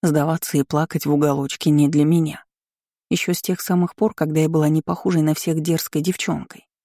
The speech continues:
Когда меня дразнили, когда били мальчишки, когда смеялись над моей мечтой стать врачом.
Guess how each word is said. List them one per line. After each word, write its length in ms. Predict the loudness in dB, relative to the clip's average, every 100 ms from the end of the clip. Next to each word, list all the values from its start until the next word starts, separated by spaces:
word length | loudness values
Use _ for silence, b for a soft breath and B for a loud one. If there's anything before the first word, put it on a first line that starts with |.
| _ _ -6
Когда 200 | -2 2
меня 260 | 2 4 2
дразнили, 640 | 2 2 2 2 2 0
когда 300 | 0 0 2
били 200 | 2 4
мальчишки, 760 | 4 2 -2 -4 -4 -4 -12 -20 _ _ _ _
когда 300 | -2 0 2
смеялись 580 | 0 2 4 4 2 0
над 140 | 0
моей 240 | 2 4 4
мечтой 360 | 2 0 -2
стать 260 | -2 -2 -2
врачом. 580 | 0 -2 -2 -4 -6